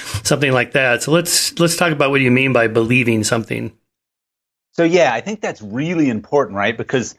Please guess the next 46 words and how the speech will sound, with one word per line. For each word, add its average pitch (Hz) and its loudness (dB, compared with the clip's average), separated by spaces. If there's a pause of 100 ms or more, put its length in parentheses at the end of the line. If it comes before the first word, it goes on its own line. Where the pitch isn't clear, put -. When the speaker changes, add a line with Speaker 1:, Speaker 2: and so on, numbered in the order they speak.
(140)
Speaker 2:
when 143 2
I'm 247 2
talking 160 0
about, 131 4
there's 147 2
this 143 -10
stuff 233 0
that 156 4
are 131 2
people 127 0
committed 117 -2
to 120 2
or 101 0
like 107 0
or 101 -2
appreciate, 95 -2 (260)
but 117 0
here 262 0
belief 147 0
is 110 -2
this - -4
capacity 113 -2 (260)
for 135 0
the 127 2
human 165 2
to 131 0
take, 120 -2
like, 110 -2 (140)
our 127 2
range 135 0
of 120 -4
experience, 139 -2
everything 135 0
we've 131 0
taken 123 -2
in, 117 2
to - -18
combine 117 2
it 170 -2
with 151 2
our 131 2
imagination, 110 -2 (240)
and 120 0
then 117 0
to - -4
commit 135 2